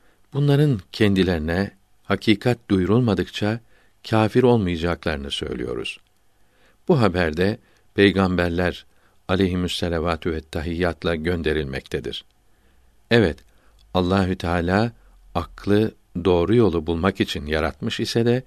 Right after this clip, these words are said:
yalnız başına bulamaz. Akla o yol haber verilmedikçe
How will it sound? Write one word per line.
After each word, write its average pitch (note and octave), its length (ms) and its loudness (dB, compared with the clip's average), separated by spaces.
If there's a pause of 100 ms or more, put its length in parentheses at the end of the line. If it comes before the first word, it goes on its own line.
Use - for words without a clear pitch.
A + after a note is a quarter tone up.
(560)
yalnız F2+ 500 0
başına D#2+ 420 -6
bulamaz. C#2 520 -6 (880)
Akla A2+ 460 2 (460)
o C#3 140 2
yol G#2 280 4
haber E2+ 400 0
verilmedikçe A2+ 840 0